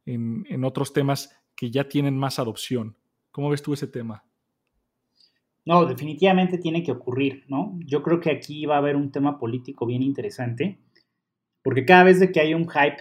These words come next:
Speaker 2: tecnológico, que justamente, qué bueno que haces el,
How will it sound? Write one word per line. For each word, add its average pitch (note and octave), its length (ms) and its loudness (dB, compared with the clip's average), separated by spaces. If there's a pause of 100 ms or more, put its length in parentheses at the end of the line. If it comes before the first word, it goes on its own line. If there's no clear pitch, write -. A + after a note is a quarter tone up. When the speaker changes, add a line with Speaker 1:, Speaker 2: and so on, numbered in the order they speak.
Speaker 2:
tecnológico, B2 800 -4
que A2+ 260 -6
justamente, B2 1000 -4 (140)
qué - 80 -4
bueno C3+ 200 2
que C#3 100 -4
haces B2+ 300 -8
el, A2 160 -12